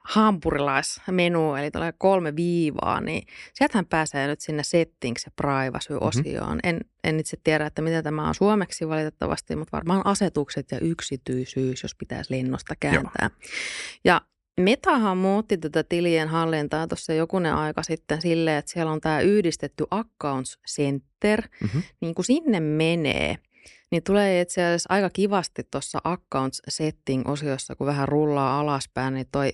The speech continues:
Speaker 1: password and security-osio ihan ensimmäisenä. Ja olen tietenkin alan
Speaker 2: Mm.
Speaker 1: ammattilainen erittäin tyytyväinen, että mä oon siellä ensimmäisenä. Ja jos et ole tehnyt mitään, ää, tiliesi turvaamisen suhteen,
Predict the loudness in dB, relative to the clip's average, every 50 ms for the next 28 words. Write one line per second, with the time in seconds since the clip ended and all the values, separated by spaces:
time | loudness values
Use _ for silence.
0 | -2 _ -2 0 0 0 -2 -4 -6 -4 -2 -2 -2 -2 -4 -6 -4 -2 -2 -2
1 | -2 -4 -6 -8 -6 -6 -6 -8 -8 -4 0 2 4 4 4 2 0 -4 -6 -10
2 | -8 -6 -4 -4 -4 -4 -6 -6 -6 -6 -8 -6 -4 -2 0 2 2 2 4 2
3 | 2 2 4 4 2 0 -2 -4 -8 -10 -10 -10 -8 -8 -4 -4 -2 -2 -2 -2
4 | -2 -2 -2 -2 -4 -4 -2 -2 0 0 0 0 0 0 0 0 0 0 -2 -4
5 | -4 -4 -4 -4 -4 -2 -2 -2 -2 -2 -2 -4 -4 -2 0 2 2 0 0 -2
6 | -8 -6 -4 -6 -6 -6 -6 -6 -6 -4 -4 -6 -6 -8 -8 -4 -2 -2 0 0
7 | 0 2 2 2 2 2 2 0 -2 -2 -4 -10 -12 -12 -10 -10 -10 -12 -12 -14
8 | -10 -4 0 4 4 6 4 4 0 _ _ _ -6 0 2 4 4 4 2 0
9 | -4 -2 0 0 2 2 2 2 0 -2 -2 0 0 0 0 -2 -6 -8 -8 -12
10 | _ -6 -4 0 2 2 2 2 0 -4 -6 -4 -2 -2 -2 -4 -6 -8 -10 -14
11 | _ _ _ _ _ -12 -10 -6 -6 -4 -4 -4 -4 -4 -4 -4 -6 -6 -2 0
12 | 0 0 0 -2 -4 -6 -6 -4 -2 0 0 0 -2 -2 -4 -4 -6 -8 -8 -10
13 | -12 -10 _ -4 -4 -4 -4 0 0 2 2 2 0 -4